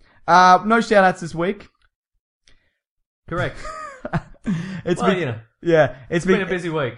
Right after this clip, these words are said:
Speaker 1: It's been a very busy week, so I apologise for that, and the podcast is stretching.
Speaker 2: We should mention, though, um,
Speaker 1: I
Speaker 2: our,
Speaker 1: got
Speaker 2: our
Speaker 1: some
Speaker 2: friends, the Haydens.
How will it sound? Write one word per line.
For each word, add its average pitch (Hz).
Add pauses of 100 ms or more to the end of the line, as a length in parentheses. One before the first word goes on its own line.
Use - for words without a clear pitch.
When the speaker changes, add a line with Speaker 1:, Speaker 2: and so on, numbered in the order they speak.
Speaker 1:
It's 175
been 185
a 170
very 170
busy 147
week, 139
so 147
I 135
apologise 135
for 135
that, 120
and 131
the 131
podcast 131
is 120
stretching. 127
Speaker 2:
We 214
should 190
mention, 208
though, 131
um, 151
Speaker 1:
I 143
Speaker 2:
our, 147
Speaker 1:
got 175
Speaker 2:
our -
Speaker 1:
some -
Speaker 2:
friends, 170
the 143
Haydens. 160